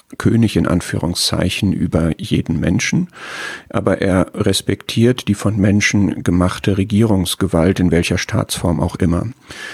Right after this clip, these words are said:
Wir sind in einer Demokratie und wir haben eine demokratisch gewählte, verfasste Staatsgewalt und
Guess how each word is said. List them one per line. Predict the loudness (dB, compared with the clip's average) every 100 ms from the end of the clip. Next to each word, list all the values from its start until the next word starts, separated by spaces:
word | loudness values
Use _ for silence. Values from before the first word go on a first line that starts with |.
| -12 0
Wir | 2
sind | 4 2
in | 2
einer | 4 2
Demokratie | 2 0 0 0 -2 0 2 2
und | 2 0 0
wir | 0
haben | 2 2 4 2 0 -6 -4
eine | 0 2
demokratisch | 2 0 0 0 0 2 0 0 -2 -6
gewählte, | -6 0 0 2 2 2 2 2 0
verfasste | -2 -4 -2 -2 -2 0 2 0 -4 -16 -16 -10
Staatsgewalt | -6 -2 -2 -2 -4 -2 0 2 2 0 -4 -14 -16 -14 -14 -14 -16 -20 -4
und | 0 0 -2 -10